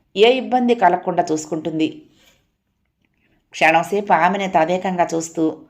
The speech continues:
"మనం ఈ ఇల్లు ఖాళీ చేయాలి సావిత్రి" అన్నాడు మంచం మీద పక్కకు తిరుగుతూ. "నాన్న చనిపోతే ఆ శవం ఇక్కడికి రాకూడదుట, అమ్మ ఈ ఇంట్లో కాలు పెట్టకూడదుట.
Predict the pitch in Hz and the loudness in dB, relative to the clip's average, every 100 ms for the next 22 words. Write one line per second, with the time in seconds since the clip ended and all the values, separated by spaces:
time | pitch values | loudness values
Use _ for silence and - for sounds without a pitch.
0 | _ _ _ _ _ _ - 165 165 170 | _ _ _ _ _ _ -4 0 2 0
1 | 214 202 185 180 180 233 233 202 208 233 | -4 -4 -2 0 0 0 -4 -4 -4 -2
2 | 233 202 175 165 170 165 165 160 160 175 | -2 2 2 2 0 -2 -2 -4 -4 -4
3 | 190 - _ 147 156 147 147 151 156 156 | -10 -14 _ -2 2 0 2 0 -2 -4
4 | 185 175 147 147 151 185 196 190 165 156 | -10 -4 -4 -2 -6 -6 -8 -6 -6 -4
5 | 160 156 - _ _ _ _ _ _ _ | -4 -6 -12 _ _ _ _ _ _ _
6 | _ - 151 151 175 175 160 156 160 160 | _ -4 2 2 2 0 -2 -2 -4 -2
7 | 160 175 170 - 151 143 160 196 185 160 | -2 -2 -2 -2 -4 0 -2 -2 -4 -4
8 | 156 147 156 185 160 156 147 147 - _ | 0 -2 -2 -6 -6 -4 -4 -4 -8 _
9 | - 165 208 233 196 180 190 202 185 175 | 0 2 2 0 -2 -2 -2 0 2 0
10 | 170 175 - - 156 139 156 | 0 -2 -4 -6 -6 -4 -4